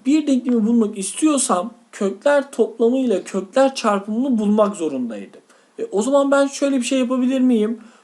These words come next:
Şu aşağıdaki ifadeyi üç ile çarpıp şuradaki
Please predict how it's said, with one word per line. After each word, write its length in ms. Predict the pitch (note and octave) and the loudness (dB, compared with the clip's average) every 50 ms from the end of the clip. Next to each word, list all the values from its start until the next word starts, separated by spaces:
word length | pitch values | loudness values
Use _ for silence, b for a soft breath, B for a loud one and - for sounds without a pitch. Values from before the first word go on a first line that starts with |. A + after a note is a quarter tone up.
| B | B
Şu 220 | B - - E4 D4+ | B -8 -2 0 2
aşağıdaki 500 | C#4+ D4 - C#4+ C#4 C#4 C4+ B3+ - C#4+ | 2 2 2 0 0 0 0 -2 -2 -2
ifadeyi 520 | C#4 B3+ - B3+ B3+ A#3+ A3+ G#3 G#3 G#3 - | -2 0 0 2 2 2 2 0 -2 -4 -2
üç 260 | D4 D4+ D4+ - - | -2 -2 -2 0 0
ile 140 | A3+ G3 G3 | 0 0 0
çarpıp 640 | - G3 D#3+ D3 C3+ - - - D4 F4 F4+ - b b b b b b b b | -2 -2 -2 -2 -2 -6 -6 -4 -2 -2 -2 -4 b b b b b b b b
şuradaki 920 | - - - - - F4+ F#4+ F#4 D#4 B3+ A#3 - - F3 D3+ D3+ - | -14 -8 -6 0 2 2 2 4 2 0 0 0 -2 -2 -2 -2 -4